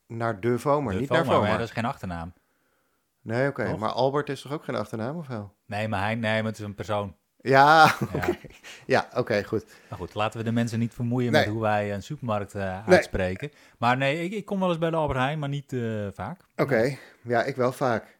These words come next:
Speaker 1: En, eh, het is dus best wel verbouwd. En dat is wel, ehm, het is wel grappig. Je hebt maar heel weinig kassa's, hoor ik mensen ook de hele tijd zeggen in de winkel.
Speaker 2: Nou, het zijn
Speaker 1: "Oh,
Speaker 2: wel
Speaker 1: het zijn
Speaker 2: weinig
Speaker 1: maar heel weinig
Speaker 2: kassa's.
Speaker 1: kassa's." Ook heel korte rijen. Dat willen ze geloof ik nog aanpassen. En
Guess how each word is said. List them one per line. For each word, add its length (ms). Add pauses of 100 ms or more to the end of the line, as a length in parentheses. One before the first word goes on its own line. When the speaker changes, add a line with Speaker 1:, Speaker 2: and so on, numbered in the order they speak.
(100)
Speaker 1:
En, 240
eh, 240
het 160
is 100
dus 340
best 460
wel 140
verbouwd. 520 (140)
En 180
dat 180
is 140
wel, 240
ehm, 500 (120)
het 140
is 60
wel 140
grappig. 340
Je 60
hebt 120
maar 80
heel 140
weinig 280
kassa's, 460
hoor 180
ik 100
mensen 280
ook 120
de 60
hele 140
tijd 200
zeggen 360 (120)
in 140
de 60
winkel. 300
Speaker 2:
Nou, 20
het 80
zijn 120
Speaker 1:
"Oh, 60
Speaker 2:
wel 100
Speaker 1:
het 120
zijn 0
Speaker 2:
weinig 0
Speaker 1:
maar 120
heel 100
weinig 260
Speaker 2:
kassa's. 240
Speaker 1:
kassa's." 180
Ook 140
heel 200
korte 280
rijen. 440 (380)
Dat 160
willen 180
ze 80
geloof 240
ik 60
nog 140
aanpassen. 600 (680)
En 480